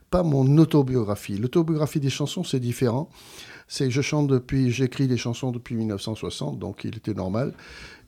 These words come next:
que, euh, je retrace dans, dans ce livre un peu le roman de mes chansons. Pourquoi j'ai écrit certaines chansons,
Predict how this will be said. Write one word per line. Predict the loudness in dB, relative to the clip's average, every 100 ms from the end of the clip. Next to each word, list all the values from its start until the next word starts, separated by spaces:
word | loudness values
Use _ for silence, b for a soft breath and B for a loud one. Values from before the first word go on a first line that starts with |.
| _
que, | 2
euh, | 4 4 0 -2 -2 0 2 0 -2 -4 -6 -8 -8 -8 -4
je | -2 2
retrace | 2 2 2 2 2
dans, | 2 0 0
dans | -2 -2
ce | 0
livre | 0 0 0 -2
un |
peu | -2 -2 0
le | 2
roman | 2 6 8 8 6 4
de | 0
mes | -2
chansons. | -2 -4 -6 -8 -10 -14 b b b b _
Pourquoi | 2 2 4 4
j'ai | 4
écrit | 2 2 0
certaines | 0 0 -2 -2
chansons, | -4 -4 -2 -4